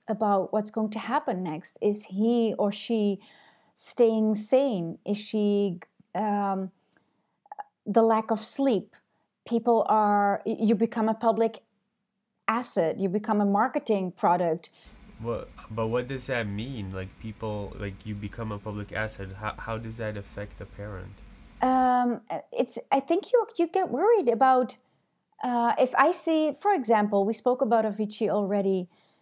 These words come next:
Speaker 1: uh, and for him it was, uh, really tough as well, but he was not just a D J anymore. He was a, a, a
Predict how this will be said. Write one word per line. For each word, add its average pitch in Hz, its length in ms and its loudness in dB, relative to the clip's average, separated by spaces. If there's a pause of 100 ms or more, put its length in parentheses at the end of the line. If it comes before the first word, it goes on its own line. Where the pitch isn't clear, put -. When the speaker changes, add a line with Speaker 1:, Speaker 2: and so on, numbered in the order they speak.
(300)
Speaker 1:
uh, 220 200 4 (500)
and 254 120 2
for 294 120 2
him 359 200 4
it 294 100 4
was, 240 340 0
uh, 233 100 6 (100)
really 247 440 4
tough 233 340 -2
as 214 160 0
well, 208 120 6
but 202 120 2
he 226 140 4
was 349 220 0
not 214 200 0
just 208 260 -4
a 190 60 4
D 185 240 2
J 180 120 2
anymore. 180 640 0
He 175 240 0
was 269 220 0
a, 156 220 -4
a, 170 140 -2 (200)
a 170 120 -4